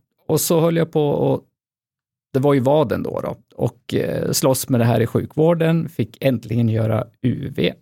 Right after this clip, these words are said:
eller nej, vad heter det? <laughs> Ultraljud heter det, inte U V. Eh, och, eh, man hittade en propp, jag fick gå till akuten, man hittade tre proppar, proppar i lungan.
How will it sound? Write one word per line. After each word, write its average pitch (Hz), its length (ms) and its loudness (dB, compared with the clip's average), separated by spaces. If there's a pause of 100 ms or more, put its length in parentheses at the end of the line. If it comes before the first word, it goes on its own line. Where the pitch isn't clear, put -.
(120)
eller 151 160 2
nej, 180 140 2
vad 120 100 0
heter 147 180 0
det? - 160 0
<laughs> - 0 -
Ultraljud 143 600 2
heter - 220 -2
det, - 100 -2
inte 123 180 0
U 117 140 2
V. 120 80 -4 (460)
Eh, 131 160 2
och, - 460 -2
eh, 127 200 2 (640)
man 170 180 2
hittade 165 320 2
en 147 100 2
propp, 143 300 2 (340)
jag 139 140 2
fick 139 120 2
gå 131 160 4
till 123 120 2
akuten, 120 540 2
man 113 100 4
hittade - 340 0
tre - 220 -2
proppar, - 440 -6
proppar - 320 0
i - 60 -4
lungan. - 440 -8